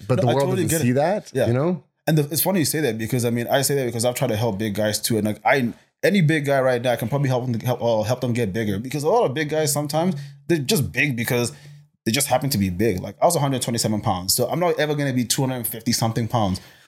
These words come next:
Speaker 2: Some guys were one seventy, so when they start lifting weights, they'll get to two forty.
Speaker 1: Mm-hmm.
Speaker 2: And then if they, you know, jump on the sauce, they can even get bigger. So it's one of those, like, I, I can help them get bigger because I understand how to put on muscle.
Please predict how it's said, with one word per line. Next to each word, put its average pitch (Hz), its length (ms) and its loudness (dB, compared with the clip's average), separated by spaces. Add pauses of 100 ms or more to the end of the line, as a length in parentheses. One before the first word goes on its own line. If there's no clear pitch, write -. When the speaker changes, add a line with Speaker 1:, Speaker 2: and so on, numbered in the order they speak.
Speaker 2:
Some 175 180 2
guys 139 260 4
were 135 120 0
one 135 240 0
seventy, 135 340 -2
so 123 80 0
when 123 120 0
they 123 40 0
start 131 220 2
lifting 143 320 -2
weights, 156 160 -6
they'll 180 160 0
get 175 160 -2
to 175 80 2
two 180 160 0
forty. 170 420 0
Speaker 1:
Mm-hmm. 76 380 -4
Speaker 2:
And 127 80 2
then 135 80 0
if 135 120 -4
they, 120 240 -4
you 143 80 -2
know, 117 320 -2 (200)
jump 135 200 0
on 135 120 0
the 120 80 0
sauce, 123 260 0
they - 80 -8
can 135 140 -2
even 131 180 0
get 120 180 0
bigger. 107 380 -2 (260)
So 139 140 0
it's 123 100 -4
one 147 120 0
of 139 100 -2
those, 135 380 -2 (960)
like, 123 200 4
I, 113 160 2 (220)
I 127 80 4
can 123 140 0
help 131 300 0
them 120 120 0
get 101 180 0
bigger 104 220 0
because 113 340 0
I 117 140 0
understand 123 400 0
how 113 160 -2
to 113 80 0
put - 160 -4
on 101 140 2
muscle. 101 340 -2